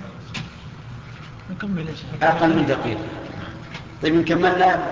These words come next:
Speaker 2: بكرة ما يصير عندنا درس.
Speaker 1: لا يا شيخ.
Speaker 2: نعم. تفسير؟ طيب. لا بأس.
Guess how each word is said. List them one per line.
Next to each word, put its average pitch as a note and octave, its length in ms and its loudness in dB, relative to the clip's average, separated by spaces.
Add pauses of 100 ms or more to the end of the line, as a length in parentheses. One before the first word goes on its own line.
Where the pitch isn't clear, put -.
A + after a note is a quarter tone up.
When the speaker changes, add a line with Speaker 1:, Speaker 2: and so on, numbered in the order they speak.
(120)
Speaker 2:
بكرة E3+ 240 -2
ما E3+ 100 4
يصير C#3+ 200 0
عندنا B2+ 200 0
درس. A2+ 260 -4 (1400)
Speaker 1:
لا G#3+ 80 -4
يا A3 40 -2
شيخ. G#3 160 -6 (400)
Speaker 2:
نعم. D3 220 4 (1120)
تفسير؟ D#3+ 420 2 (1700)
طيب. B2+ 160 2 (2250)
لا D3+ 140 4
بأس. - 280 -4